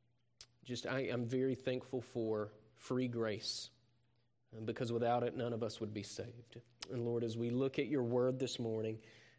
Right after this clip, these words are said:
help us by your Spirit to, not just to read it, God, but to understand it, to internalize it, to be warmed by it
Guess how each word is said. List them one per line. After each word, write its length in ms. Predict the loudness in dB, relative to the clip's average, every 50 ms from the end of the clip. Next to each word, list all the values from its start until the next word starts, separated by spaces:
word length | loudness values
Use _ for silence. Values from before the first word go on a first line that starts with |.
| _
help 320 | -2 2 2 2 2 2 2
us 460 | 2 2 0 -2 -4 -6 -8 -8 -10 -16 -20 _ _ _ _ _ _ _ _ _ _ -12 -10 -6 -4 0
by 140 | 2 2 2
your 180 | 2 2 0 -2
Spirit 680 | -2 -2 -4 -2 0 2 2 2 2 0 -2 -4 -10 -8 -4
to, 240 | -2 0 0 0 -2 -6 -14 -20 -20 -20 -20 -20 -20 -20 -20 -20 _ _ _ _ _ _ _ _ _ _ _ _ _ _ _ _ _ _ -18 -14 -6 0
not 160 | 0 2 2
just 220 | 2 0 0 0 2
to 100 | 2 2
read 400 | 4 4 4 4 6 6 6 6
it, 180 | 6 4 4
God, 300 | 4 6 6 6 4 2
but 140 | 0 -2 -2
to 180 | 0 0 2 2
understand 680 | 2 2 0 0 -2 0 2 2 4 4 2 2 0
it, 120 | -2 -4 -6 -12 -14 -14 -16 -16 -18 -18 -18 -16 -16 -16 -18 -20 -16 -8
to 120 | -4 -2
internalize 880 | -2 -2 -2 -4 -4 -2 -2 0 0 2 2 2 2 2 0 0 -2 -2
it, 220 | -2 -4 -4 -6
to 80 | -8 -4
be 140 | 0 0 2
warmed 580 | 2 2 2 2 2 2 2 0 0 0 0
by 220 | -2 0 0 -2 -2
it 300 | -2 -4 -6 -8 -12